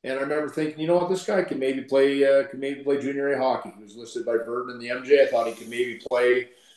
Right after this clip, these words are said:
at that level. He did that for two years. He went to, you know, a small school in Bemidji for two years. We signed him as a free agent,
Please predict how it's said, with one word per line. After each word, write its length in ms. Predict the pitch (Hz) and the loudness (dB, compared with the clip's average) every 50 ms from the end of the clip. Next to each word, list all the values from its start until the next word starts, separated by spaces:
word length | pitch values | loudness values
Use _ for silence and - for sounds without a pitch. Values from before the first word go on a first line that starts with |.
| _ - | _ -2
at 160 | - 113 113 | 0 0 4
that 200 | - 131 - - | 4 4 4 4
level. 340 | 113 127 143 156 170 170 147 | 6 6 6 6 6 4 4
He 80 | 120 107 | 2 0
did 140 | 120 113 117 | -2 -2 0
that 240 | 123 135 139 139 - | 2 2 2 2 0
for 80 | 143 | -4
two 200 | 139 - - 143 135 | -6 -2 -2 -2 -2
years. 340 | 135 139 143 147 143 127 120 | 2 2 2 2 2 0 -2
He 60 | 117 | -4
went 300 | 117 117 120 117 113 - | -4 -4 -6 -8 -8 -4
to, 580 | - 127 120 120 120 120 117 117 117 117 113 117 | -2 0 2 2 2 2 2 2 2 2 0 0
you 80 | 131 120 | -2 -6
know, 80 | 101 | -6
a 40 | 107 | -8
small 400 | - - - 123 127 127 131 127 | -10 -10 -6 -2 2 2 2 2
school 400 | - - - 127 127 127 127 120 | 2 -2 -8 -6 -4 -2 -2 -2
in 60 | 113 | -2
Bemidji 400 | 101 107 110 120 135 131 - 135 | -6 -6 -6 -6 -8 -8 -8 -12
for 180 | 123 - 143 131 | -6 -4 -4 -4
two 200 | - - 139 131 | -2 -2 0 2
years. 380 | 127 123 127 131 131 123 104 101 | 4 6 8 8 6 6 4 0
We 120 | 120 123 | -4 -4
signed 360 | 117 - 131 123 123 123 123 | -2 -2 -2 -2 -2 -2 -4
him 80 | 120 120 | -8 -8
as 140 | 113 104 101 | -10 -12 -12
a 60 | 107 | -16
free 340 | - - - 123 117 117 120 | -14 -8 -2 0 2 2 2
agent, 420 | 123 123 123 135 143 139 139 - | 2 0 0 -2 -6 -6 -8 -14